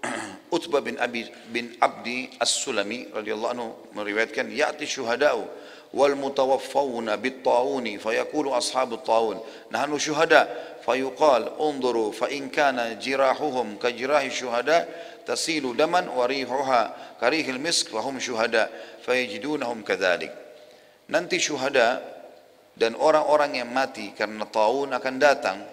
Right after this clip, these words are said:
ya. Dan, eh, orang-orang, orang-orang yang penyakit taun berkumpul dengan para syuhada. Lalu mereka mengatakan, "Kami juga mati syahid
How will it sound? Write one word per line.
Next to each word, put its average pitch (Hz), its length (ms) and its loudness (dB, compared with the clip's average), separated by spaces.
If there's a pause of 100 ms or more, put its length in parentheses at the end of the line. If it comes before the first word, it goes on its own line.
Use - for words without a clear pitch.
(180)
ya. 82 160 -14 (1200)
Dan, 127 160 2
eh, 113 460 -2 (180)
orang-orang, 135 720 0 (640)
orang-orang 160 400 6
yang 147 160 -2
penyakit 135 400 -4
taun 131 560 2
berkumpul 165 480 0
dengan 135 240 -2
para 127 160 4
syuhada. 120 480 2 (480)
Lalu 156 160 4
mereka 156 320 2
mengatakan, 143 400 0
"Kami 190 320 -4
juga 175 160 -4
mati 180 320 0
syahid 135 400 0